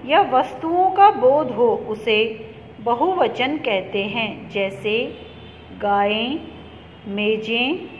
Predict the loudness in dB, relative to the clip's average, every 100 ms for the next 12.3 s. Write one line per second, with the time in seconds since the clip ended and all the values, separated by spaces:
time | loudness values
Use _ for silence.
0 | -18 -20 -20 -12 -4 -4 -4 -2 -2 0
1 | -2 0 -2 -4 -12 -18 -20 -20 -20 -4
2 | 6 6 6 4 4 4 0 -6 -14 -18
3 | -20 -6 -4 -4 -6 -12 -14 -18 -18 -18
4 | -18 -18 -20 -20 -20 -18 -4 -4 2 6
5 | 6 6 4 4 2 2 4 6 4 0
6 | -4 -6 -2 0 0 -2 0 0 2 2
7 | 2 2 0 -2 -4 -4 -4 -2 -4 -6
8 | -14 -18 -16 -4 -2 0 -4 2 4 4
9 | 2 -6 -6 -4 -2 -2 -2 0 2 4
10 | 4 2 -6 -16 -20 -4 0 0 2 0
11 | 2 4 4 4 -2 0 -2 -2 -2 0
12 | 2 0